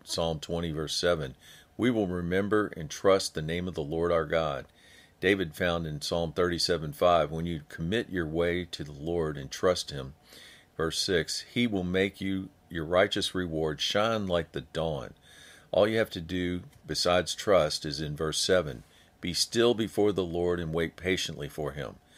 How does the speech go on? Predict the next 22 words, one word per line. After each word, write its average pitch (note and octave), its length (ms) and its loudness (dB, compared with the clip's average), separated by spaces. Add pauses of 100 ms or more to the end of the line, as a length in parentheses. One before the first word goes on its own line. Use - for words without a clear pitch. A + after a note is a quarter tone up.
(320)
Then G2 220 0
watch G2+ 340 4
as E2 120 -6
the E2+ 100 -4
Lord E2+ 400 -2
shall D#2 200 -2
help E2 340 -2
you, B1 180 -10 (160)
deliver F#2+ 400 0
you D#2+ 220 -4
from E2+ 220 -6
the D#2 100 -4
wicked, D2+ 500 -4 (640)
because F2 460 0
you E2+ 100 -6
trusted E2+ 540 2
in E2+ 160 -4
him." C2+ 340 -10
Psalm D2 280 -4
thirty-seven, D2 640 -4
verse C2+ 200 -6
forty. C#2 380 -8